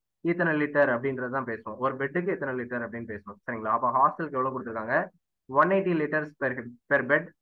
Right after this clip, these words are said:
Then restaurant அப்படின்னு பேசும்போது எவ்வளவு சொல்றாங்க? ஒரு சீட்டுக்கு வந்து seventy liters. Then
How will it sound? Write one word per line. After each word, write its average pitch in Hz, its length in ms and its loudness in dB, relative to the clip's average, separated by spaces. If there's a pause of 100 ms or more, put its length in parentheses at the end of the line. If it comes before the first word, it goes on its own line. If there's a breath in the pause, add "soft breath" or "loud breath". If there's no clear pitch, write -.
(260)
Then 143 200 2
restaurant 165 560 0
அப்படின்னு 147 200 0
பேசும்போது 139 460 -2
எவ்வளவு 135 240 2
சொல்றாங்க? 120 300 -2
ஒரு 120 160 -2
சீட்டுக்கு 175 500 0
வந்து 147 140 -2
seventy 135 380 0
liters. 120 360 -4 (440)
Then 147 140 2